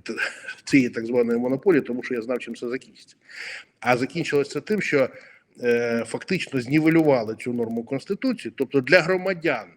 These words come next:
е, і для бізнесу вона начебто працює, бо кажуть, що в суді, е, не можеш ти ко-, найняти будь-кого, не, наймає виключно адвоката,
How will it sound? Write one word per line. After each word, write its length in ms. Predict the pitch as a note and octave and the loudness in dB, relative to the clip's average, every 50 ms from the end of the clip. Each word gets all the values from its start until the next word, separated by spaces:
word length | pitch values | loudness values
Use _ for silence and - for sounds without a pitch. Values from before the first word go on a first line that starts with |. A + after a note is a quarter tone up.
| _ _ _ A#2 | _ _ _ -10
е, 300 | A#2+ A#2+ A#2 A#2 A#2+ B2 A#2 | -8 -8 -8 -8 -8 -6 -4
і 120 | C3+ C3+ | -4 -4
для 480 | B2+ B2 C#3 C#3+ C#3+ C#3+ C#3 C3+ C3 A#2+ - _ _ _ _ _ _ _ _ _ _ _ _ _ _ _ _ _ _ _ _ - - A2+ | -4 -4 -2 -2 0 0 0 -2 -4 -6 -10 _ _ _ _ _ _ _ _ _ _ _ _ _ _ _ _ _ _ _ _ -20 -16 -16
бізнесу 640 | A#2+ A#2 D#3 D#3 C3 A#2 B2 A2 - - G#2+ - _ - - - - - | -12 -8 -6 -6 -4 -6 -8 -12 -12 -16 -18 -18 _ -20 -20 -20 -18 -6
вона 200 | - C3 C3+ C#3+ | -4 0 0 0
начебто 400 | C#3 C#3 C#3+ C#3 D#3 C3+ - F#3 | 2 0 -2 -2 -4 -2 -2 -2
працює, 420 | F3 - A#3 A#3 - C#4+ C#4 A#3+ E3+ | 2 2 2 2 2 2 2 2 2
бо 140 | C3+ C3+ - | 2 0 -2
кажуть, 300 | - D3+ C3 B2+ B2+ - | 0 -2 0 0 -4 -8
що 120 | - B2+ - _ _ - | -10 -12 -14 _ _ -16
в 60 | B2 - | -14 -10
суді, 480 | - D#3 D3+ C#3+ D3+ E3+ D#3+ D3 B2+ A2 A#2 | -4 -4 -4 -4 0 0 2 2 2 2 2
е, 280 | B2 B2 B2 A#2+ A#2+ | 2 2 2 2 0
не 100 | A#2+ C3+ | 0 0
можеш 300 | C#3+ C#3+ C3 B2+ B2 - | 0 0 0 -2 -4 -8
ти 120 | - - A#2 | -10 -12 -10
ко-, 200 | - C3+ C3 B2 | -6 -6 -6 -2
найняти 420 | C3 C3+ C3+ C3+ B2+ A#2 - C3+ | -2 -2 0 0 -2 -2 -4 -6
будь-кого, 440 | B2+ C3 C#3+ C#3 - G3+ G#3+ G#3+ F#3 | -4 -4 -6 -6 -4 0 2 2 2
не, 120 | D3+ C3+ | 2 0
наймає 540 | B2+ C3+ A2 B2 B2 B2+ C3+ C3+ C#3 C3+ B2+ | -2 -4 -6 -4 -4 -2 0 2 2 0 0
виключно 560 | A#2 A2+ A2+ A#2+ A#2 - - G#2 - - A2+ | -2 -6 -10 -14 -16 -16 -18 -20 -16 -12 -12
адвоката, 480 | G#2+ G2+ A2+ A2+ - - F#2+ - - | -10 -6 -6 -8 -8 -8 -14 -14 -14